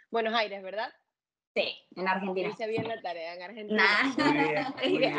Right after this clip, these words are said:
Speaker 1: "Ay, hice bien la tarea". Y bueno, hoy, como vieron en el título, vamos a hablar de relaciones abiertas y, bueno, mucho más. Entonces, eh, prepárense, pónganse los cinturones porque se viene buena conversación de relaciones de pareja.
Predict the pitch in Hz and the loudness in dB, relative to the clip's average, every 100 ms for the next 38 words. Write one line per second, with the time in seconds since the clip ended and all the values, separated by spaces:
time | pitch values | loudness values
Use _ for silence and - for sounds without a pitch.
0 | 262 269 269 262 262 254 269 294 294 320 | 0 0 -4 -4 -6 -6 -4 -4 -6 -6
1 | 262 254 226 214 - - - _ - 339 | -8 -8 -12 -14 -18 -20 -20 _ -6 -2
2 | 339 311 294 - 330 339 339 370 359 285 | -2 -2 -4 -4 -4 -2 -4 -6 -10 -10
3 | 262 269 302 285 285 302 311 262 262 285 | -8 -8 -10 -12 -8 -6 -2 -4 -4 -6
4 | 247 262 294 320 285 233 233 247 269 302 | -2 0 0 0 0 -2 -2 -4 -4 -4
5 | 277 269 285 311 320 349 320 240 214 202 | -2 2 2 2 0 -2 -2 -4 -2 -4
6 | 202 196 262 247 196 - - _ - 226 | -8 -10 -10 -10 -12 -14 -20 _ -6 -4
7 | 226 233 233 262 269 - - _ - 247 | 0 -2 2 2 0 -8 -20 _ 2 2
8 | - 226 220 269 302 311 294 302 277 262 | 4 0 2 0 0 0 -8 -10 -10 -10
9 | 285 302 311 302 285 247 240 247 302 269 | -12 -10 -12 -12 -14 -8 -8 -8 -10 -14
10 | 240 226 220 214 220 240 262 247 254 262 | -12 -8 -4 -4 -6 -6 -6 -4 -6 -6
11 | 233 247 202 196 196 233 208 190 190 202 | -8 -12 -10 -10 -6 -4 -4 -2 -6 -6
12 | 226 214 165 165 - | -10 2 4 4 0